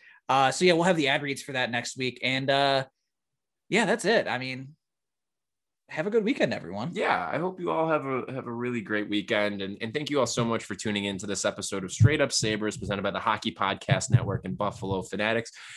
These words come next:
Speaker 2: We also, uh, would be remiss if we didn't mention our other sponsor of the show, which is DraftKings, of course. Uh, Sabres, unfortunately, just got bounced from the playoffs from the Islanders. But if you're feeling like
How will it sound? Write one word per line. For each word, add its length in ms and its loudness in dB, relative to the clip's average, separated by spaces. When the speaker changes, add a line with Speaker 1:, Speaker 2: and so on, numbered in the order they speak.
Speaker 2:
We 140 8
also, 520 8
uh, 240 6
would 140 2
be 80 2
remiss 320 2
if 140 -6
we 120 4
didn't 300 -4
mention 300 -4
our 100 4
other 180 4
sponsor 500 0
of 100 -2
the 80 0
show, 260 2
which 160 0
is 140 -6
DraftKings, 540 -2
of 100 -10
course. 400 0
Uh, 640 6
Sabres, 480 4
unfortunately, 640 0
just 180 -4
got 200 4
bounced 280 2
from 80 -6
the 60 -4
playoffs 360 2
from 60 -8
the 100 -4
Islanders. 560 0
But 220 4
if 80 -8
you're 80 -4
feeling 300 0
like 280 0